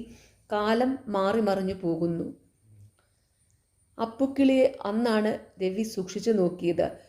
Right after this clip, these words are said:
ഉന്തി നിന്ന ചുണ്ടുകൾ, പിഞ്ഞാണം പോലെ മങ്ങിയ കണ്ണുകൾ, ഒരു മുക്കാൽ മനുഷ്യന്റെ ഉടല്. പക്ഷേ കൈകാലുകൾ നന്നേ മുരടിച്ചു പോകയാൽ ആകെ മൊത്തം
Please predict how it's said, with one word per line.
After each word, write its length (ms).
ഉന്തി 300
നിന്ന 260
ചുണ്ടുകൾ, 540
പിഞ്ഞാണം 600
പോലെ 200
മങ്ങിയ 340
കണ്ണുകൾ, 600
ഒരു 100
മുക്കാൽ 460
മനുഷ്യന്റെ 500
ഉടല്. 360
പക്ഷേ 480
കൈകാലുകൾ 600
നന്നേ 380
മുരടിച്ചു 480
പോകയാൽ 540
ആകെ 280
മൊത്തം 380